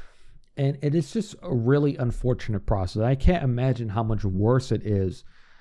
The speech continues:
when it happens as a result of a hack and that information is taken by force and it isn't any sort of mistake or lapse in judgment or security or, uh, an internal employee that sort of let this thing go.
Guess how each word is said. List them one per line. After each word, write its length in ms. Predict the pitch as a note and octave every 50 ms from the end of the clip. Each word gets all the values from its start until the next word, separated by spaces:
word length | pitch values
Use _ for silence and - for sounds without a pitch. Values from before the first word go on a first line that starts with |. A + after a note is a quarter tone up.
| - - - - -
when 180 | - A2+ A#2+ A#2+
it 80 | A#2+ A2+
happens 440 | G#2+ B2+ C3 B2+ - C3+ A#2+ -
as 220 | - - A#2 A2 G#2
a 40 | G#2+
result 420 | A2 A2 G2+ - A#2 A#2 A2+ - -
of 260 | A2 G#2+ G2+ F#2+ -
a 120 | A2+ A2 G#2
hack 480 | F#2+ - - A#2 G#2+ - - - -
and 120 | G#2 G#2 G#2
that 180 | A2 A2+ B2+ -
information 720 | - C3+ C3+ C3 C3 - B2 A#2 A#2 A#2 G#2 - A#2 A2
is 120 | G2 G2 -
taken 420 | - - - - - B2 G#2+ G2
by 280 | F#2 - G2 G2 F#2+ F#2+
force 640 | - - - - - A#2+ G2+ - G#2+ - - - -
and 180 | - G#2 G#2
it 120 | A2+ B2 -
isn't 560 | - C#3+ D3+ C#3+ C3 C3+ A#2 A2 G#2 - - - - - - - - - - - - - - -
any 280 | - A#2+ A#2+ C3+ C3+ C3
sort 360 | C3+ - C#3 C3 B2+ B2+ - -
of 180 | A#2 A2+ G#2
mistake 720 | G#2+ G#2 G#2+ G2+ - - - - - A2 F#2 D#2+ - - -
or 220 | G2 G2 G2 G2+
lapse 440 | F#2+ G2 A2 A#2 A2+ A2+ - - -
in 180 | A#2 A2 G#2+ G2+
judgment 500 | F#2+ A#2+ C3 C#3 A#2 - G#2+ G2+ F#2 F#2
or 100 | F#2+ F#2+
security 720 | - - B2 - - - F3 F3+ F3 D3 B2 G#2+ G#2 G2+
or, 400 | G2 G2 G2 F#2+ G2 G2 F#2+ - _ - - - - - _ _ _ _ _ -
uh, 200 | - - - - - - -
an 100 | B2 A#2+
internal 540 | A#2+ A#2 A2+ - C3+ D3 C#3+ C3+ B2+ C3 C3
employee 560 | B2+ B2+ - - E3+ E3+ E3+ D#3+ D3 C3 A#2
that 200 | A2 A2+ G#2+ -
sort 200 | - C3 B2+ A#2+
of 160 | A2 F#2+ F#2+
let 260 | G2 G#2 G#2 G#2 -
this 220 | - B2 - - -
thing 300 | B2+ A#2+ A#2+ A#2+ A#2 A2
go. 420 | A#2+ C3+ C#3 A#2 - G2 G2